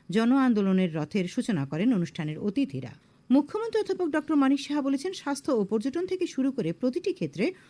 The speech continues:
ত্রিপুরা এখন দেশের অনুপ্রেরণা হিসেবে কাজ করছে। আজ কলকাতার ন্যাশনাল লাইব্রেরির ডক্টর শ্যামাপ্রসাদ মুখার্জি ভাষা ভবনে প্রধানমন্ত্রী নরেন্দ্র মোদীর ওপর লিখিত বই প্রকাশ অনুষ্ঠানে তিনি এই কথা বলেন। তিনি বলেন, প্রধানমন্ত্রী সবসময় বলেন যে উত্তর পূর্বাঞ্চলের উন্নতি না হলে দেশ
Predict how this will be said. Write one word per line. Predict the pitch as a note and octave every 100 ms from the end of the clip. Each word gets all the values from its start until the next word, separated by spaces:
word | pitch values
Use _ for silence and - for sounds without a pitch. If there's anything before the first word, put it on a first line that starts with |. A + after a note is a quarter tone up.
| _ -
ত্রিপুরা | D4 D4+ G4+ F#4
এখন | F4
দেশের | A3+ A3 G#3+ G3+
অনুপ্রেরণা | A#3 - B3+ B3
হিসেবে | G#3+ F3+ D3
কাজ | D3+ D#3+ C#3+
করছে। | - C#3 - C#3+ - - -
আজ | G3 F#3+
কলকাতার | B3+ C4+ E4+ E4+
ন্যাশনাল | B3+ G#3+ A#3+ A#3
লাইব্রেরির | F#3 G3 G#3 E3+
ডক্টর | E3 F3
শ্যামাপ্রসাদ | - G3 A#3 C4+ C#4+ A3+
মুখার্জি | G#3+ G#3+ G3
ভাষা | D3 E3 G3+
ভবনে | G#3 A3 D#3 C3+ - - -
প্রধানমন্ত্রী | A#3+ C#4+ C#4 C4+ C4+
নরেন্দ্র | A3 F3+ G3+ A3
মোদীর | A3 A3 G3+ E3+
ওপর | F3 E3+
লিখিত | F3 G3
বই | E3+ F#3 F#3
প্রকাশ | G3+ G#3 G3+
অনুষ্ঠানে | A#3+ - C#3+ C3+ C#3+ - -
তিনি | A#3+
এই | G3+
কথা | C3+ C3 D3+
বলেন। | A#2+ E3+ E3+ - -
তিনি | B3 F#3
বলেন, | F3 F3
প্রধানমন্ত্রী | F#3+ F3+ F3 E3+ F#3
সবসময় | A#3 A#3 - E4+ E4
বলেন | A3+ D#3+ D#3+
যে | A3+ F4 - -
উত্তর | C4 C4 F#4+
পূর্বাঞ্চলের | G4 F#4+ F4+ E4+ D4+
উন্নতি | G#3 G3 A3
না | F#3 D#3+
হলে | G#3+ A3+
দেশ | C4